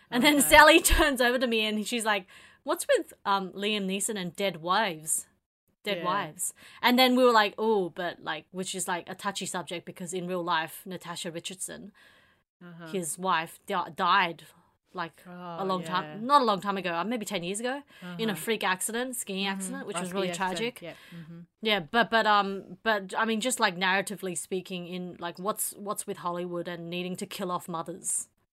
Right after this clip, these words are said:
Speaker 2: Yeah.
Speaker 1: It's so misogynist, I think.
Speaker 2: And it
Speaker 1: You know?
Speaker 2: seems like it's happening in, um, Hollywood Asian films, like, the, what, what's it called?
Speaker 1: Maybe
Speaker 2: Uh, the
Speaker 1: Baby, Maybe
Speaker 2: May-
Speaker 1: Be My Baby or something.
Speaker 2: Was
Speaker 1: Yeah,
Speaker 2: it?
Speaker 1: with, um, Ali Wong.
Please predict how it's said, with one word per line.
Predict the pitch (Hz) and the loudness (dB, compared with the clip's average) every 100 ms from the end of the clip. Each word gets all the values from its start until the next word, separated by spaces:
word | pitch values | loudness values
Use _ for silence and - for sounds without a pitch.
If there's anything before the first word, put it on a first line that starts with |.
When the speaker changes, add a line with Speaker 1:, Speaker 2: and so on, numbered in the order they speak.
| _ _ | _ _
Speaker 2:
Yeah. | 180 170 | -14 -8
Speaker 1:
It's | 233 - | -4 -2
so | 359 440 | 2 2
misogynist, | 294 - 233 233 208 165 - | 2 0 0 -2 -6 -6 -6
I | 185 | -6
think. | 175 160 185 - | -8 -10 -12 -12
Speaker 2:
And | 240 247 | -10 -8
it | 254 277 | -8 -4
Speaker 1:
You | 226 | -2
know? | 240 | -2
Speaker 2:
seems | 262 | -2
like | 240 208 202 - | -4 -6 -8 -12
it's | 190 - | -14 -12
happening | - 208 226 220 202 190 | -12 -10 -10 -8 -8 -10
in, | - 175 170 160 156 151 _ _ _ _ _ _ | -10 -10 -10 -12 -14 -18 _ _ _ _ _ _
um, | 180 165 156 151 147 151 - _ _ _ _ - | -14 -10 -10 -12 -14 -18 -20 _ _ _ _ -14
Hollywood | 196 190 180 180 - | -10 -8 -6 -6 -6
Asian | 165 185 185 175 | -8 -8 -8 -12
films, | - 156 131 156 - | -12 -14 -16 -18 -14
like, | 147 110 _ _ _ _ _ 160 175 | -14 -14 _ _ _ _ _ _ -16
the, | 170 170 _ - | -14 -14 _ -14
what, | 180 175 | -14 -12
what's | 175 180 | -14 -16
it | |
called? | - 175 165 | -16 -10 0
Speaker 1:
Maybe | 226 220 | 2 2
Speaker 2:
Uh, | 220 | 0
the | |
Speaker 1:
Baby, | 196 202 220 240 - _ | 0 0 -2 -4 -12 _
Maybe | 214 208 208 | -2 0 0
Speaker 2:
May- | 196 | -2
Speaker 1:
Be | 202 185 | -4 -2
My | 175 | -2
Baby | 175 175 202 | -2 -4 -4
or | 208 | -6
something. | 208 208 220 - _ _ _ _ _ _ _ _ _ 190 | -8 -10 -12 -18 _ _ _ _ _ _ _ _ _ -14
Speaker 2:
Was | 202 | -2
Speaker 1:
Yeah, | 220 | 0
Speaker 2:
it? | 185 | 2
Speaker 1:
with, | 190 196 | 0 0
um, | 196 | 4
Ali | 208 226 | 6 6
Wong. | 202 220 175 156 | 6 4 2 -6